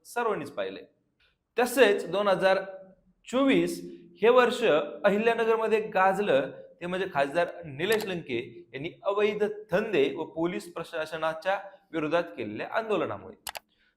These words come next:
लंके यांच्या आंदोलनामुळे पोलीस दलातील सुरू असलेले काळे कृत्य हे पडद्यासमोर आले.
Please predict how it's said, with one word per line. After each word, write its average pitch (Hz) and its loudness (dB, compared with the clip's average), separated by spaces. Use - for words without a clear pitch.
लंके 220 6
यांच्या 247 6
आंदोलनामुळे 208 2
पोलीस 175 -4
दलातील 202 -2
सुरू 202 -4
असलेले 190 -2
काळे 175 2
कृत्य 175 0
हे 208 -20
पडद्यासमोर 214 0
आले. 95 -10